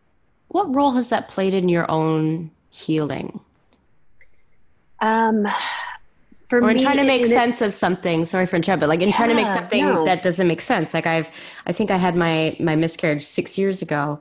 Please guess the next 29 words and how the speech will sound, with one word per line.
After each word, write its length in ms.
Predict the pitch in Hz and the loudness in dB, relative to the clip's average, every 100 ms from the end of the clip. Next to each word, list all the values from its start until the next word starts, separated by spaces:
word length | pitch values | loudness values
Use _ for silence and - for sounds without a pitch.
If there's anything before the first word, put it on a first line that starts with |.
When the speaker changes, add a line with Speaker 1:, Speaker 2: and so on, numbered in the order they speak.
| - - - - | -12 -20 -18 -6
Speaker 1:
uh, 280 | 156 151 151 | -2 0 0
Speaker 2:
Mm-hmm. 80 | 202 | 0
Speaker 1:
and 540 | 170 160 160 151 - _ _ - | 2 2 2 0 -2 _ _ -4
there 180 | 190 | 0
are 60 | 196 | 0
still 220 | 196 247 | 0 -4
times 420 | 233 - 453 466 | -4 -2 -2 0
where 100 | 202 | 0
I'm 80 | 175 | 0
like, 160 | 180 170 | 0 0
I, 180 | 185 - | -2 -2
I 100 | 190 | -2
just, 560 | 185 233 - - - - _ _ _ _ _ - | -2 -2 -4 -12 -16 -20 _ _ _ _ _ -4
I 60 | |
mean, 140 | 220 208 | 0 2
I, 120 | 220 | 0
I'll 200 | - 214 | 0 -2
still 280 | 202 - 220 | -2 -2 0
be 100 | 185 | 0
very 280 | 156 143 139 | 0 0 -2
sad. 880 | - 196 175 175 170 170 175 170 180 - - | -4 -2 0 0 0 2 0 -2 -8 -14 -6
Speaker 2:
Yes. 120 | 180 | -2
Speaker 1:
Um, 960 | 160 151 147 147 143 143 143 143 113 - _ - - | 0 0 0 0 2 2 2 0 -2 -8 _ -20 -6
no, 200 | - 175 | 0 0
my 160 | 156 170 | 2 2
miscarriage 480 | 180 - 170 160 156 | 0 0 0 0 -2
looked 120 | 143 | -2
very 200 | 165 165 | 0 2
different 360 | 180 190 135 | 0 0 -2